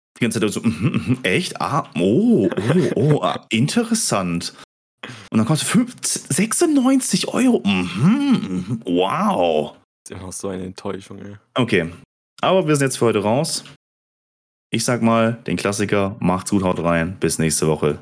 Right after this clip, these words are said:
Speaker 1: Tschüss, ciao, ade. Auf Wiedersehen.
Speaker 2: Hä, das ist nicht dein normales Tschüss sagen.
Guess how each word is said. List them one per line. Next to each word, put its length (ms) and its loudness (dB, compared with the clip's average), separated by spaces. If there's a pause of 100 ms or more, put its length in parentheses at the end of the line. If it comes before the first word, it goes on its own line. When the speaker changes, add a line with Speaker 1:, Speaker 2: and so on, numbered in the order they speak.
(100)
Speaker 1:
Tschüss, 320 -6
ciao, 480 0
ade. 420 -4 (240)
Auf 300 -4
Wiedersehen. 500 0 (1160)
Speaker 2:
Hä, 80 -4
das 200 2
ist 160 -10
nicht 220 -10
dein 100 -2
normales 500 -6
Tschüss 280 -12
sagen. 340 -10